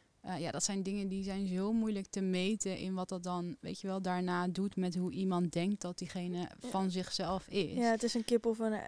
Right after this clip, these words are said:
Speaker 2: of het ei verhaal.
Speaker 1: Ja, kijk, mensen zeggen altijd van, ja, maar mijn kind, eh, heeft echt nooit, eh, we hebben een echt, eh, alleen maar, eh, weet ik veel, eh, houten speelgoed, eh,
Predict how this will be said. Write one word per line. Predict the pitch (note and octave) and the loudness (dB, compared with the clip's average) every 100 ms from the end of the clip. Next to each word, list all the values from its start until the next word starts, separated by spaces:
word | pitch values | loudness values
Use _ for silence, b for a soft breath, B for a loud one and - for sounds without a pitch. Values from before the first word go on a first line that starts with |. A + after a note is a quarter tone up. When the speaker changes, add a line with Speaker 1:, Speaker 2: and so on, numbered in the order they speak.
| - - | -10 -4
Speaker 2:
of | A3 | -2
het | A3 | -2
ei | G#3+ G#3+ A3 | 0 -2 -2
verhaal. | A3 G3+ G3+ G3+ A3 | -4 -4 -2 -2 0
Speaker 1:
Ja, | A#3 B3 | 4 4
kijk, | A#3 A#3 | 6 4
mensen | A3 A3+ | 4 2
zeggen | A3 A3 F#3 | 0 -2 -2
altijd | G3 - | -2 -4
van, | G#3 F#3 | -2 2
ja, | F#3+ A3 | 4 4
maar | F#3 F3+ | 4 2
mijn | F#3 F#3+ A3+ | 2 2 2
kind, | - A#3+ A#3 | 2 2 2
eh, | A3 A3 A3 G#3+ | 0 -2 -2 -4
heeft | F#3 G#3 A3+ - | -2 -2 -2 -4
echt | A3+ - | -4 4
nooit, | A#3 A#3 C4 C#4 - | 6 6 6 6 4
eh, | A#3 | 2
we | A3+ | 2
hebben | A3+ A#3 A3 | 2 2 2
een | A3 | 0
echt, | - A3+ - | -2 -4 -2
eh, | A3 | 0
alleen | G#3+ A3 B3 | 2 2 2
maar, | A#3 A3+ A3+ A3+ A3+ | 2 2 2 2 2
eh, | G#3+ | 0
weet | G#3 | -2
ik | |
veel, | - F3 F#3 G3+ | -4 -4 -2 -2
eh, | G3 | -2
houten | G3 G#3 | -4 -6
speelgoed, | - - A#3 A#3+ A#3 G#3+ | -8 -4 -4 -2 -4 -4
eh, | A3 | -2